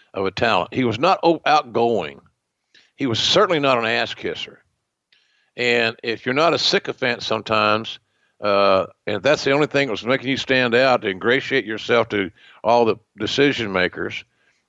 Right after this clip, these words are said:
uh, you find yourself being dealt a tough hand. But as he became more valuable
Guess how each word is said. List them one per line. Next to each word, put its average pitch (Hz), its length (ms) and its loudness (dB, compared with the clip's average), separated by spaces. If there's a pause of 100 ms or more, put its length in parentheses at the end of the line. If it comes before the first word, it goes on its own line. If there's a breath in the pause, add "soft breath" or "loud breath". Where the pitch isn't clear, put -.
(120)
uh, 104 220 4
you 117 200 -2 (100)
find 131 220 0
yourself - 420 2 (460)
being 117 220 -4
dealt 123 240 0
a 104 40 -20
tough 120 260 0
hand. 160 360 -4 (1700 loud breath)
But 160 160 4
as 160 180 6
he 175 120 4
became 165 360 2
more 151 180 0
valuable 139 760 -2